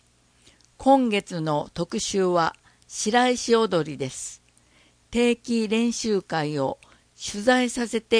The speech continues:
いただきましたが、そこで踊られる白石踊りを見て、率直に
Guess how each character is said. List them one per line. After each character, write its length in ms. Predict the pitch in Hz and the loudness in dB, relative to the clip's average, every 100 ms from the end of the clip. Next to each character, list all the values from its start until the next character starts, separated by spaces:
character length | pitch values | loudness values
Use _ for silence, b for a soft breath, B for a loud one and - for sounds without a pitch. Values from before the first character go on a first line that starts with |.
| - | 2
い 60 | 196 | -4
た 140 | 208 | -2
だ 140 | 208 | -2
き 140 | 196 196 | -4 -4
ま 160 | 196 | -4
し 120 | 196 - | -4 -6
た 160 | 156 | -6
が、 220 | 143 139 - b b b b - | -4 -6 -8 b b b b -10
そ 200 | - 214 | -4 4
こ 200 | 240 220 | 4 6
で 280 | 180 - _ - | 2 0 _ -10
踊 280 | 170 220 220 | 0 2 2
ら 160 | 208 | 0
れ 160 | 190 185 | 0 -2
る 260 | 180 180 - - | -2 -6 -8 -20
白 400 | - 196 226 247 | -14 -4 0 0
石 240 | 233 240 | -2 -2
踊 340 | 220 196 175 160 | 0 2 2 2
り 60 | |
を 120 | 151 143 | -2 -2
見 140 | 180 | -6
て、 260 | - 143 - b b b b - | -4 -6 -8 b b b b -14
率 340 | - 202 - - | -4 -2 -4 0
直 260 | 254 240 247 | 0 0 -2
に 260 | 208 165 | -4 -6